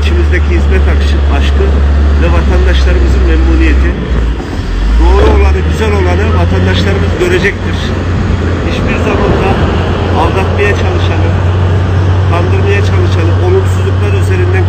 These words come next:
kendine prim yapmaya çalışanlara asla tenezzül etmeyecektir. Bu halk ferasetli bir halktır. Kimin samimi olduğunu,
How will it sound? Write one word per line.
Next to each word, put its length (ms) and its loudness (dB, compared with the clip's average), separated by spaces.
kendine 380 0
prim 280 -2
yapmaya 400 -2
çalışanlara 540 -2
asla 360 -4
tenezzül 320 -4
etmeyecektir. 680 -6
Bu 140 -2
halk 220 -4
ferasetli 680 -6
bir 120 -4
halktır. 440 -8
Kimin 220 -4
samimi 460 -6
olduğunu, 420 -6